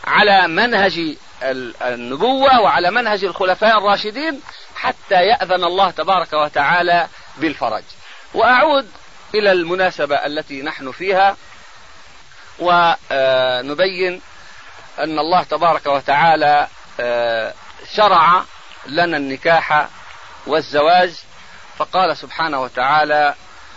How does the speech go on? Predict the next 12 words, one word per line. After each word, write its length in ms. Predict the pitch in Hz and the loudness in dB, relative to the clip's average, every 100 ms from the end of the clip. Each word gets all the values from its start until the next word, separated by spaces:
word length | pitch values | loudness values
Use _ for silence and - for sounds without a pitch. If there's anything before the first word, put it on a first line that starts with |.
| - | -18
"وإن 120 | - | -16
خفتم 440 | - 190 - 156 - | -12 -12 -8 -6 -4
ألا 220 | 156 147 | -2 -2
تقسطوا 480 | 139 165 - 127 135 | -4 -8 -16 -14 -14
في 120 | - | -12
اليتامى 680 | 135 131 160 175 175 175 170 - - - - - | -6 -4 0 0 2 2 0 -2 -18 -20 -10 -2
فانكحوا 800 | 190 175 - 196 - 190 185 185 - | 0 0 -2 -2 0 0 0 -2 -8
ما 280 | 135 156 151 | -2 2 2
طاب 340 | - 170 156 | 2 0 2
لكم 360 | 143 160 151 135 | 0 -2 -4 -10
من 220 | 143 160 | -8 -8
النساء 720 | 151 139 135 156 156 151 151 | -8 -8 -6 -2 -2 -2 -10